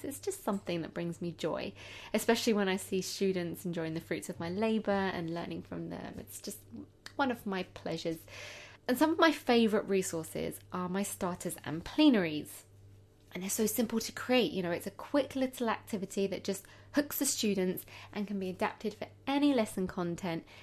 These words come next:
and that can do wonders. So if you go to my site or my T P T store, you'll see that my social media and emoji exit tickets are very popular.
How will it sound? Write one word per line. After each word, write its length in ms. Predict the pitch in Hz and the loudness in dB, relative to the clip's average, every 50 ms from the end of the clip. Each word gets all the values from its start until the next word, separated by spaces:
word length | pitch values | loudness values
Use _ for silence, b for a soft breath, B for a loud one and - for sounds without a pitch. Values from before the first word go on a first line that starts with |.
| B B B | B B B
and 100 | - 220 | -6 -4
that 200 | 240 262 - - | -4 -4 -4 -4
can 160 | - 294 254 233 | -2 0 0 2
do 260 | 220 214 202 196 190 | 4 4 4 2 2
wonders. 680 | 196 185 175 175 180 180 180 170 165 - - - - B B B B B B - | 0 -2 -2 -2 -2 -2 -4 -4 -6 -6 -8 -10 -12 B B B B B B -6
So 120 | - 247 | -4 -4
if 100 | 233 - | -2 -2
you 60 | - | -2
go 180 | - - 269 302 | 2 4 4 4
to 180 | 294 - - 285 | 4 2 0 0
my 100 | 247 233 | 0 0
site 360 | - - - 190 185 - - | 0 -2 0 0 0 0 0
or 120 | 214 214 | 0 0
my 160 | 208 214 208 | 0 0 0
T 200 | 202 - - 220 | 0 -2 -2 -2
P 160 | 214 - - 196 | -2 -2 -4 -4
T 220 | - - 202 190 | -2 -2 0 0
store, 400 | 185 - - - 185 185 180 175 | -2 -2 -4 -2 0 0 0 0
you'll 200 | - - 202 226 | -2 -2 0 0
see 200 | 220 - - 254 254 | 0 2 2 2 2
that 120 | 233 - | 2 0
my 120 | 202 202 202 | -2 -2 -2
social 380 | - - 240 233 226 - 240 | 2 4 4 4 4 4 2
media 520 | 214 208 202 190 185 180 175 175 170 170 - | 4 4 4 4 4 4 2 2 2 0 -2
and 200 | - 175 170 165 | -2 -2 -2 0
emoji 480 | 175 180 190 202 202 196 202 - 185 - | 2 4 6 6 6 6 6 2 2 2
exit 380 | - 180 - - - - - - | 2 0 -2 -2 -6 -10 -10 -10
tickets 400 | - 196 - 190 - - - - - | -12 -10 -8 -8 -8 -8 -8 -6 -4
are 80 | 190 | -2
very 220 | 180 180 170 170 175 | -2 0 -2 -2 -2
popular. 520 | - - - 233 - - 220 185 - - | -4 -4 -4 -4 -4 -4 -4 -4 -2 -4